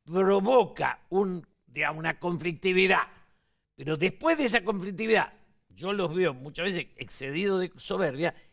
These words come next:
y después viene el, la situación del fracaso, que con esa coyuntura, donde vos salís a confrontar, ¿cómo te bancás el error?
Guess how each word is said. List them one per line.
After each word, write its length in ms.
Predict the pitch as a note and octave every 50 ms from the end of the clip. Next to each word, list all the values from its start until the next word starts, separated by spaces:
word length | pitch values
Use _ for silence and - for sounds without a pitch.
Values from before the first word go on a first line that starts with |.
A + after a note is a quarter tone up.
| _ -
y 60 | B2+
después 300 | C3+ D3+ _ - C#4+ B3+
viene 420 | A#3 A3+ A3+ A#3 A#3+ A3 - - _ _ _ _
el, 340 | - D3 E3+ E3+ F3 - -
la 100 | B2+ C3+
situación 480 | A2+ - C#3 C3 - B2+ A#2 D3+ G3+ G#3+
del 160 | F#3+ D#3 C3
fracaso, 580 | - D3+ C#3+ D3+ - C#4 C#4 B3 - - A#2 -
que 140 | - -
con 260 | - _ - D#3 F3 A3+
esa 320 | C#4 C#4+ - - G#3+ F#3+
coyuntura, 560 | F#3 F#3 F3 D#3 F3 F#3 F3+ F3 F3+ D3+ - - - - - _ _
donde 200 | - A2+ A#2 C#3+
vos 220 | F3 A#3+ C4+ G3+
salís 340 | - A#3 G#3 G#3 A3+ F#3+ -
a 120 | F#3 -
confrontar, 640 | - F3 E3+ D#3+ C3 F3 F#3+ F3+ E3+ C#3 C#3+ C3 A#2+ - _ _ _ _
¿cómo 280 | - A3 A#3 A#3 -
te 160 | - G3 F3+
bancás 560 | D#3+ E3+ D#3+ D#3+ E3 - - F3+ - - - D#3
el 120 | B2+ A#2+
error? 440 | C3 A#2+ A2 A#2+ B2+ G#2+ F#2+ F2